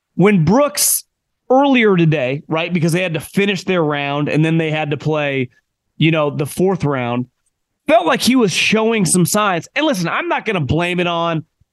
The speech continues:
he only plays fifty-four holes now. This guy is a bona fide champion, a complete legend. Like,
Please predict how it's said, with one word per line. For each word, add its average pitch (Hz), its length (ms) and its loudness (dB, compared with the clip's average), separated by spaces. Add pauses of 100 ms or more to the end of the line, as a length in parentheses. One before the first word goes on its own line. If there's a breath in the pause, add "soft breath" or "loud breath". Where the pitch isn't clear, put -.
(160)
he 185 160 4
only 190 280 0
plays 170 360 -4
fifty-four 170 520 -2
holes 160 260 -2
now. 156 280 -2 (380 soft breath)
This 359 220 4
guy 160 560 -4
is 180 180 0
a 170 60 0
bona 175 420 0
fide 180 320 -4
champion, 139 680 -2 (480)
a 202 80 0
complete 196 480 0
legend. 147 600 -2
Like, 170 260 -6